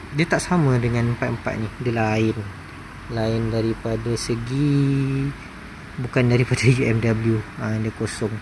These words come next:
plain. Eh, dan dia punya kertas pun memang kita tengok lain lah. Ha, macam ni saja. Dan dia agak pendek. Kalau kita tengok ada pendek sikit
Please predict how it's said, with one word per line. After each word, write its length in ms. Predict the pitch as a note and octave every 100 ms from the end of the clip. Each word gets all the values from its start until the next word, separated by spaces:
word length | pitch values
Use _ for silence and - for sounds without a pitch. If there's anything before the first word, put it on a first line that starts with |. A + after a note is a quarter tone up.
| - -
plain. 240 | A#2 A2 - - - - - - - - B2+
Eh, 80 | C3 - - -
dan 340 | A#2+ C3 C3 B2+
dia 80 | A#2+
punya 400 | B2 A#2+ A#2+ -
kertas 400 | B2 - C3+ -
pun 100 | D#3+ D3+
memang 260 | B2 A#2+ A#2
kita 180 | G#2 A2
tengok 240 | A2+ G#2+
lain 320 | G#2 G#2+ A#2+
lah. 140 | B2 B2 - - - - - - - - - A#2
Ha, 160 | G#2+
macam 320 | A2 A2 - A2+
ni 60 | G#2+
saja. 260 | A2+ A2 A2 - - - - - - -
Dan 240 | - B2 A#2+
dia 160 | A2+
agak 160 | A2 A2 -
pendek. 320 | A#2+ B2 A#2+ - - - - - - - - - - - -
Kalau 160 | A#2+ A#2
kita 220 | A#2+ A#2+
tengok 160 | C3+ C3
ada 80 |
pendek 320 | - B2+ C3+ -
sikit 320 | - -